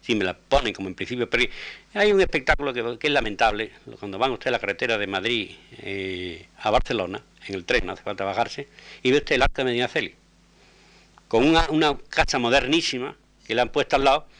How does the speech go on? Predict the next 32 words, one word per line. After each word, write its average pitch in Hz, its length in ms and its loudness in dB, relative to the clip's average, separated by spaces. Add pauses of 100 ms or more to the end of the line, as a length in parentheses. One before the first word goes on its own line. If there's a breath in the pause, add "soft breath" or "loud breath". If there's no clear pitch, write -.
(220 loud breath)
y 113 80 -2
no 123 80 2
hay 147 60 2
forma 147 320 2
de 110 100 -2
ver 117 440 0
el 123 120 0
acueducto, 127 500 -4
el 120 160 2
Arco 120 460 2
de - 20 0
Medinaceli, 131 420 0
que 107 60 0
es 107 60 0
de 113 80 0
lo 104 80 -2
más 107 160 0
bello 123 160 2
del 107 80 0
arte 110 180 -2
romano, 135 320 2 (140 soft breath)
solo. - 320 0 (380 soft breath)
Está - 160 2
al 107 100 2
lado 120 120 4
la 98 120 0
casa 120 260 -2
de 113 60 -2
vecino 113 420 -4
de 101 140 -8
cuatro 104 260 -6
pisos. - 280 -12